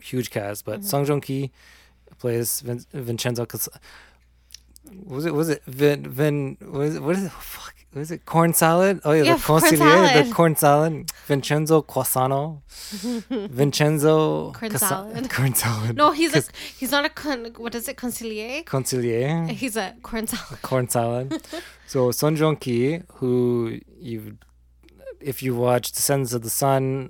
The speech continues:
Speaker 1: uh, *The Innocent Man*, um, the show I can't pronounce the name, *Scandal*, uh,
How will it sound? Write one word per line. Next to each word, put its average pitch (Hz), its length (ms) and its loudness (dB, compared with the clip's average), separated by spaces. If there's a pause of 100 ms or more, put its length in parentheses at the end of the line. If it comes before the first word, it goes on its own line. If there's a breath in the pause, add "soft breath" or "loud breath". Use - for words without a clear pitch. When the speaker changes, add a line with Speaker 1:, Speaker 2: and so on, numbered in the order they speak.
Speaker 1:
uh, 113 220 -4
*The 110 100 -6
Innocent 113 340 -8
Man*, 110 600 -6
um, 98 960 -14 (960)
the 101 800 -8 (720 loud breath)
show 123 400 -2
I 117 80 0
can't 117 240 -6
pronounce 117 260 -4
the 113 80 -4
name, 110 540 -6
*Scandal*, 113 640 -4 (760 soft breath)
uh, 107 540 -10